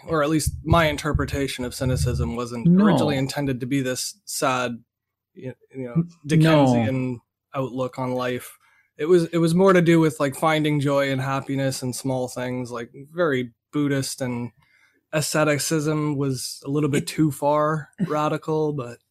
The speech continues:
Speaker 2: It was a bit of an ascetic philosophy,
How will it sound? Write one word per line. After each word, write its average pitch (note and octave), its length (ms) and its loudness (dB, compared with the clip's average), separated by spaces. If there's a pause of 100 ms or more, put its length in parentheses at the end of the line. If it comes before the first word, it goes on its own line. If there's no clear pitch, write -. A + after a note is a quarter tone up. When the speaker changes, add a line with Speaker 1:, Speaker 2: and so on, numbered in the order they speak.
(320)
Speaker 2:
It D#3+ 160 4
was D#3+ 360 6
a E3+ 60 6
bit C#3 160 6
of C3 100 4
an C3 100 6
ascetic A#2 400 2
philosophy, A2+ 840 0